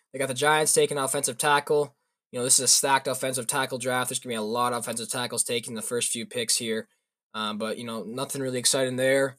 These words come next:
to talk about. But, uh, the Miami Dolphins here at number five. There, this is gonna be the, one of the most interesting picks here to take.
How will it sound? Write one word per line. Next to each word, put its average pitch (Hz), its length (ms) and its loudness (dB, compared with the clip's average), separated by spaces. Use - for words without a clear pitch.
to - 60 -20
talk 135 260 -2
about. 131 420 -2
But, 117 260 -6
uh, 104 280 -4
the 127 60 -10
Miami 175 320 4
Dolphins 151 540 6
here 131 120 0
at 120 60 -2
number 127 160 -4
five. 120 420 -2
There, 160 280 6
this 170 180 2
is 185 100 2
gonna 165 140 2
be 143 80 -4
the, 127 160 -8
one 151 140 -2
of 143 60 -6
the 131 60 -6
most 127 320 0
interesting 160 440 2
picks - 340 2
here 139 140 0
to 123 80 0
take. 127 400 -4